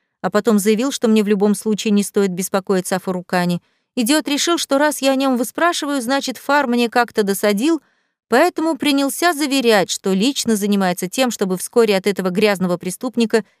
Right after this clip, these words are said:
и воспоминания не осталось. «Что ты ему ответила?»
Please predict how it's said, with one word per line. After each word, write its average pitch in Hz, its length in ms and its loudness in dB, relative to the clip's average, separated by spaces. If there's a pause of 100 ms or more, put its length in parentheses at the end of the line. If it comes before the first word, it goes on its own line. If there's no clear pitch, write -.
и 254 100 0
воспоминания 208 800 2
не 180 120 0
осталось. 165 600 -4 (800)
«Что - 320 0
ты 240 120 -2
ему 220 180 4
ответила?» 202 640 0